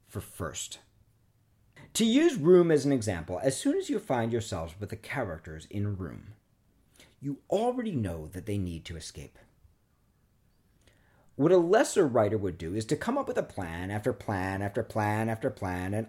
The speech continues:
obstacle after obstacle after obstacle after obstacle, until you're essentially just doing Chicken Run.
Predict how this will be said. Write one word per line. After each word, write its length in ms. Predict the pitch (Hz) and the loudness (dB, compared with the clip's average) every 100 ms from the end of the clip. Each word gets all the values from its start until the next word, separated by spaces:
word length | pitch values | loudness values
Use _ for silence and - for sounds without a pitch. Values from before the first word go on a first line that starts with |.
| - | -2
obstacle 480 | 147 156 - - 98 | 2 2 0 -6 -4
after 180 | 90 - - | -4 -2 6
obstacle 460 | 151 131 - 101 | 6 4 0 -2
after 240 | 101 - - | -2 -6 4
obstacle 440 | 156 147 - 107 | 6 6 0 -4
after 280 | 92 - 135 | -2 -4 4
obstacle, 540 | 160 156 - 127 120 - - _ | 6 6 2 -2 -2 -4 -20 _
until 240 | 175 180 208 | 2 8 10
you're 180 | 214 | 10
essentially 460 | 196 254 269 233 233 | 10 10 10 8 4
just 280 | 196 139 113 | 6 6 8
doing 320 | 170 170 156 | 8 8 6
Chicken 400 | - 165 139 117 | 4 2 2 2
Run. 340 | 104 82 80 | 0 -2 -8